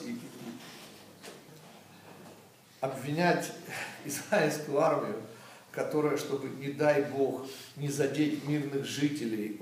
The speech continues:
воюет так, как она сейчас воюет. Я рассказываю тем, кто не слышал.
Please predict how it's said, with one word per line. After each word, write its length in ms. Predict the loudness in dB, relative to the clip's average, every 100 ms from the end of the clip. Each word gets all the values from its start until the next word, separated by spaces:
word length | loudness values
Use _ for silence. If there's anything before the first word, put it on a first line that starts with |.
| -4
воюет 640 | -2 0 0 0 0 -2
так, 200 | -2 -4 -4
как 100 | -6
она 120 | -4 -4
сейчас 240 | -2 -4
воюет. 560 | -2 0 2 2 2 -2 -8 -10 -10 -14 -16 -18 -20 -20 -18 -18 -18 -20 -14
Я 260 | -2 0 2
рассказываю 580 | 0 0 2 2 2 -2
тем, 220 | -2 -4
кто 120 | -4
не 120 | -6 -6
слышал. 400 | -6 -6 -6